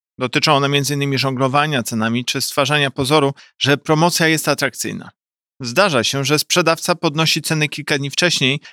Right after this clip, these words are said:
aby w Black Friday fikcyjnie je zmniejszyć.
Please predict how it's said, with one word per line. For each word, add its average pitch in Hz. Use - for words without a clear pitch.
aby 208
w 156
Black 143
Friday 131
fikcyjnie 135
je 139
zmniejszyć. 135